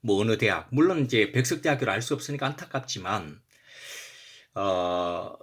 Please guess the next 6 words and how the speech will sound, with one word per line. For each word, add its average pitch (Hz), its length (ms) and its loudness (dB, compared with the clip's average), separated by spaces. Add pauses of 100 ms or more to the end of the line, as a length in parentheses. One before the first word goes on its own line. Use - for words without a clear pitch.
(960)
이 151 100 8
모든 170 300 12
것은 156 300 0
블라인드인데, 101 880 0 (460)
요 120 180 8
부분을 143 640 2